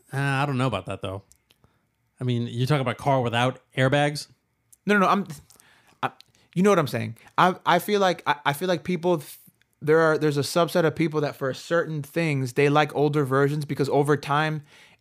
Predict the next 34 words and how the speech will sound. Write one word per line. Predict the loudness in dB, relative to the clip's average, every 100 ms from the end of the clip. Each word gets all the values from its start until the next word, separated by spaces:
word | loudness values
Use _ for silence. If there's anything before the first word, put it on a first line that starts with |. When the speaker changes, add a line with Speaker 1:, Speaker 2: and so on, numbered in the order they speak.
| -4
Speaker 2:
it | -4 0
got | 0 0 -2 -8
cheapened. | -6 -6 -6 -10 -10 -16 _ _ _ _
Like, | -2 -2 -2
the | -2
components | -2 -2 0 0 0 0
Speaker 1:
Yes, | 0
Speaker 2:
used | 2
to | 0
make | 2 0
Speaker 1:
yes, | -2
Speaker 2:
it |
Speaker 1:
yes, | -4 -8
yes, | -2
Speaker 2:
get | 2 2
Speaker 1:
yes, | -2
yes. | -8
Speaker 2:
cheaper. | -6 -4 -4
So | 0
Speaker 1:
Yeah, | 0
yeah. | 2
Speaker 2:
I | 0
wanna | 0 0
get | -2 -2
something | -4 -2
that | -2
has | -2 -2 -4 _ _ _
better | -8 0 2 2
parts | 0 0 0 0
because | -4 -4 -6
some | -6 0 0 0
things | 0 0 0 -4 -12 _ _ _ _ -20 _
were | -2 2 4
made | 4 2 2 -2 -4 -10